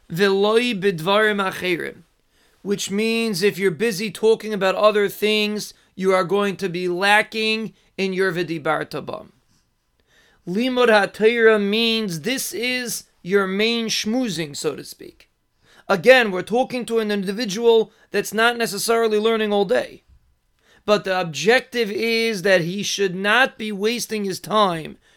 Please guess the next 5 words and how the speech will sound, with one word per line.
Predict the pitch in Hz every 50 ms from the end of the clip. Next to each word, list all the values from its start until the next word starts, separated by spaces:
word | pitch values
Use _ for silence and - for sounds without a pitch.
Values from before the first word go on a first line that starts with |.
| _ _
schmoozing | - - - 180 185 214 226 202 165 240 254 277 302 311 311 _ _ _ _
about | 185 175 190 185 185
other | 185 185 185 175
silly | 160 - - 165 156 156 151 143
things. | - 131 - - - - - -